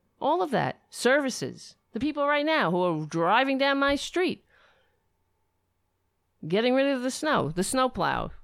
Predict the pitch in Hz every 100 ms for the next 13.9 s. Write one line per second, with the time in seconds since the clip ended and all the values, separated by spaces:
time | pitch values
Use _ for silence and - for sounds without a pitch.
0 | - - _ _ 127 127 - 190 208 247
1 | 240 196 147 151 120 139 - - - 226
2 | 180 - 151 139 147 151 151 - 156 147
3 | - 147 143 139 127 131 120 - _ -
4 | 160 151 147 143 143 151 156 147 147 151
5 | 139 127 123 185 233 147 123 - _ _
6 | _ _ _ _ _ _ _ _ _ _
7 | _ _ _ _ _ _ _ - - -
8 | - - _ - _ _ - 262 320 269
9 | 160 151 143 - 175 233 175 208 285 175
10 | - _ _ _ _ _ _ _ _ _
11 | _ _ 208 247 311 320 311 392 349 -
12 | _ _ - 135 151 160 - 170 160 -
13 | - 185 175 170 165 160 160 165